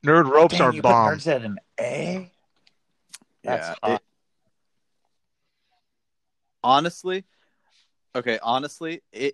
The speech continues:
Speaker 3: if it was the ropes, I would put it in A,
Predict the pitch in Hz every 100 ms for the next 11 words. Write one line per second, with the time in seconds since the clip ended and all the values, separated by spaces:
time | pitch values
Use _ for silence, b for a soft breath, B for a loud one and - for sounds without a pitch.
0 | - 151 170 170 - 143 110 117 107 107
1 | 90 - - 107 104 101 - 101 101 95
2 | 98